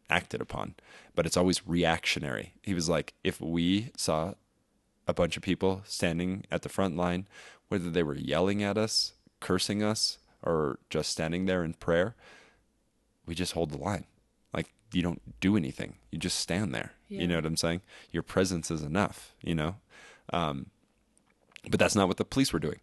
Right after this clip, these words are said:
Speaker 1: So people were concerned that approaching to the front line with a highly trained force of people could be seen as a threat.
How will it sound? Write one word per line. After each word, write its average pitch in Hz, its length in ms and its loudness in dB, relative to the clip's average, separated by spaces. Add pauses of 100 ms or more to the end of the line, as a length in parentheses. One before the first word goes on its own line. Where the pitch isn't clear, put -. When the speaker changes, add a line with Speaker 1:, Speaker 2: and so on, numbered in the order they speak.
(400)
Speaker 1:
So 104 580 12 (960)
people 160 200 12
were 151 80 12
concerned 113 500 8
that 92 500 6
approaching 113 500 6
to 95 60 2
the 85 40 0
front - 240 2
line 90 220 2
with 80 120 -4
a 82 40 -2
highly 85 260 0
trained 80 360 -2 (440)
force - 440 -6
of - 100 -12
people 92 500 4 (800)
could 98 280 2
be 95 100 0
seen 87 380 0
as 78 180 -4
a - 60 -6
threat. - 480 -4